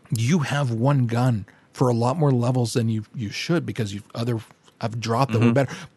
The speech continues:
Speaker 1: But there's something about it that just feels right. You can aim faster or you can, you
Speaker 2: Yeah.
Speaker 1: know, reload faster. There's something about it that just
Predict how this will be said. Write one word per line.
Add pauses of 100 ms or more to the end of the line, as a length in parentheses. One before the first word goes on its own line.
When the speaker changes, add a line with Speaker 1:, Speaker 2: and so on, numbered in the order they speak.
Speaker 1:
But
there's
something
about
it
that
just
feels (160)
right. (220)
You
can
aim
faster
or
you
can, (160)
you
Speaker 2:
Yeah.
Speaker 1:
know,
reload
faster.
There's
something
about
it (340)
that
just